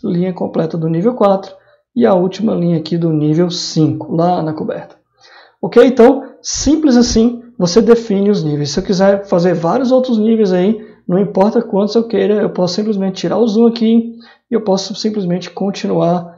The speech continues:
inserindo outros níveis aqui. E a minha edificação pode realmente verticalizar aí à vontade. Observe que eu tenho vários níveis, é muito simples, muito simples mesmo. Eu vou dar um Ctrl Z aqui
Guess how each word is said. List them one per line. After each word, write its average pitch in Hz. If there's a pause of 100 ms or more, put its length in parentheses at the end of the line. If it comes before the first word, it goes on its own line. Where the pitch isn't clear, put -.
(240)
inserindo 202
outros 185
níveis 170
aqui. 180 (2000)
E 185
a 165
minha 170
edificação 170
pode 165
realmente 170 (420)
verticalizar 160
aí 160 (140)
à 170
vontade. 180
Observe 165
que 180
eu 170
tenho 185
vários 170
níveis, 190
é 214
muito 202
simples, 226 (380)
muito 214
simples 185
mesmo. 180
Eu 175
vou 175
dar 202
um 180
Ctrl 180
Z 170
aqui 180